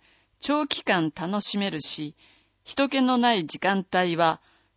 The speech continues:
貸し切りで見れるので、本当に毎年楽しみです。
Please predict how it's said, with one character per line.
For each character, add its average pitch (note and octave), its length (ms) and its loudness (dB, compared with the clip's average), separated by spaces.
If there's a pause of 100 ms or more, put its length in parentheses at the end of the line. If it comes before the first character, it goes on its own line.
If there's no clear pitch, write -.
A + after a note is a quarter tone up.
貸 - 260 -4
し - 40 -6
切 D#4+ 140 0
り D#4 140 2
で D4 140 2
見 C4+ 140 6
れ C#4+ 160 2
る A#3 100 -2
の E3 160 0
で、 C#3+ 240 -6 (340)
本 C4 260 2
当 F4+ 220 -2
に C4 280 2 (200)
毎 A3 300 4
年 - 320 0
楽 G#3 260 -4
し G3+ 200 -2
み D3 180 -2
で D#3+ 140 -6
す。 - 260 -16